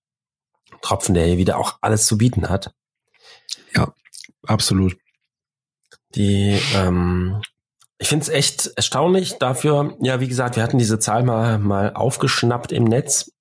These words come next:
Speaker 1: ähm, konnten den nicht verifizieren. Diese
Speaker 2: Mhm.
Speaker 1: neunzig Prozent Bourbon, zehn Prozent Sherry.
Speaker 2: Ja.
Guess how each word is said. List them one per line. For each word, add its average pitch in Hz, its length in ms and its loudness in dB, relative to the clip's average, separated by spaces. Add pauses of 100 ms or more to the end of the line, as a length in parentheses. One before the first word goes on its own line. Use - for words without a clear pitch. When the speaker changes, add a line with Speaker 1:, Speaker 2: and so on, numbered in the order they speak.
(140)
Speaker 1:
ähm, 101 540 0
konnten 113 240 -2
den 104 120 4
nicht 107 160 0
verifizieren. 110 920 0 (180)
Diese 92 260 -2
Speaker 2:
Mhm. 95 60 2
Speaker 1:
neunzig 101 360 2
Prozent 95 360 -2
Bourbon, 95 320 0
zehn 95 180 -2
Prozent 87 340 -2
Sherry. 98 380 0 (400)
Speaker 2:
Ja. 101 280 0